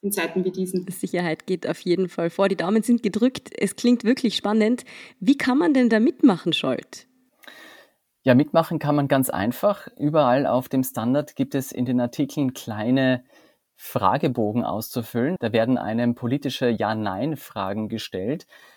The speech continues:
Speaker 3: Und hat man diese Fragen beantwortet, wird man in einen Pool von Teilnehmern geworfen. Diese Teilnehmer müssen noch kleine persönliche Angaben machen, wo sie wohnen, wie alt sie sind, welchen Beruf sie ausüben.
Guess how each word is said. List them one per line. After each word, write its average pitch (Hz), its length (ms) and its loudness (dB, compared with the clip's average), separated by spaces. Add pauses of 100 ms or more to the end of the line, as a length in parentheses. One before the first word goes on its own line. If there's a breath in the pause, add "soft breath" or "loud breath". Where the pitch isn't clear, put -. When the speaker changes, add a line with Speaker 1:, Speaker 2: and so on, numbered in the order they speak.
(160 soft breath)
Speaker 3:
Und 131 460 0 (140)
hat 127 220 0
man 135 100 2
diese 131 220 -2
Fragen 117 420 0
beantwortet, 131 920 -2
wird 127 180 -2
man 127 100 4
in 123 140 2
einen 117 260 2
Pool 175 300 0
von 117 280 -4
Teilnehmern 123 840 2
geworfen. 107 600 -4 (420 soft breath)
Diese 120 200 0
Teilnehmer 117 480 2
müssen 113 520 -2
noch 107 180 -8
kleine 107 280 -4
persönliche 147 520 -2
Angaben 123 440 0
machen, 113 380 -4
wo 101 100 -8
sie 98 220 -10
wohnen, 139 500 0 (140 soft breath)
wie 113 100 -4
alt 139 220 -2
sie 127 100 -4
sind, 123 480 -4 (480)
welchen 104 260 -2
Beruf 123 280 -2
sie - 160 -4
ausüben. 131 600 -2